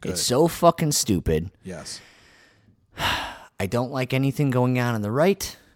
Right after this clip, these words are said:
Speaker 2: other than the fact that they're a little bit classier about how, no, no, they're not classier. What's the word I'm looking for? They don't bitch as much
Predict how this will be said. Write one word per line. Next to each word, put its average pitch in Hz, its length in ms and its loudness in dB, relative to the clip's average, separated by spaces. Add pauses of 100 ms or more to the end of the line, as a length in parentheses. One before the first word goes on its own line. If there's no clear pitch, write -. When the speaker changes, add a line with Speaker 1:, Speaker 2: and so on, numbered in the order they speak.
(360)
Speaker 2:
other 143 220 4
than 143 160 2
the 131 60 2
fact 127 340 2
that 104 100 -8
they're 107 120 2
a 101 60 2
little 147 240 2
bit 165 160 0
classier 123 760 0
about 117 240 2
how, 107 120 -4
no, 170 300 2
no, 131 180 2
they're 101 120 -2
not 92 140 -4
classier. 85 440 -8
What's 127 180 -6
the 110 80 -4
word 85 160 -2
I'm 69 80 -8
looking 69 260 -16
for? - 260 -20 (1600)
They 92 100 -2
don't 127 460 -2
bitch 107 260 0
as 73 120 -4
much - 440 -10